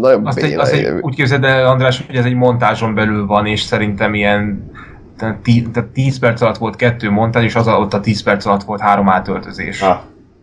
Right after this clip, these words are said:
Speaker 1: Igen, tehát,
Speaker 2: De
Speaker 1: hogy
Speaker 2: olyan,
Speaker 1: így,
Speaker 2: olyan
Speaker 1: hogy
Speaker 2: nem,
Speaker 1: így
Speaker 2: olyan nem volt, hogy, hogy ő azt követné őket, vagy valami sejtelmes akármi, vagy egy másik szituáció, hanem amikor még a Zachary Quinto a csajt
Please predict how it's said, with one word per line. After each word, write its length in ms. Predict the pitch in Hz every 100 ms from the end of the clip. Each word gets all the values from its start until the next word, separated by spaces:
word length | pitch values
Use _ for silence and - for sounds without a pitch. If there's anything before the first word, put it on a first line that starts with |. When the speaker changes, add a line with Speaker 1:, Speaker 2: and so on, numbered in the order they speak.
| _
Speaker 1:
Igen, 340 | 117 107 104 107
tehát, 260 | 104 101
Speaker 2:
De 80 | -
Speaker 1:
hogy 100 | 123
Speaker 2:
olyan, 120 | 123
Speaker 1:
így, 80 | 120
Speaker 2:
olyan 180 | 123 123
Speaker 1:
hogy 100 | 117
Speaker 2:
nem, 100 | 113
Speaker 1:
így 160 | 110 113
Speaker 2:
olyan 140 | 127
nem 160 | 131 131
volt, 180 | 120 117
hogy, 200 | 113 95 -
hogy 260 | 104 104 -
ő 180 | 123 113 -
azt 260 | 113 123
követné 680 | - 110 107 107 110 107 98 -
őket, 480 | 101 - - 104 101
vagy 240 | 101 98
valami 240 | 101 98
sejtelmes 640 | 101 110 104 107 101 101 101
akármi, 640 | 98 98 95 98 101 - - - - -
vagy 120 | 104
egy 60 | 104
másik 300 | 98 - - - - - -
szituáció, 680 | - 110 107 104 104 107 104
hanem 220 | 104 107
amikor 440 | 107 117 107 110 107 - -
még 140 | 107
a 40 | 104
Zachary 520 | - - - 110 101
Quinto 340 | 110 107 104 98 92 -
a 440 | 101 101 98 95 -
csajt 380 | 117 104 101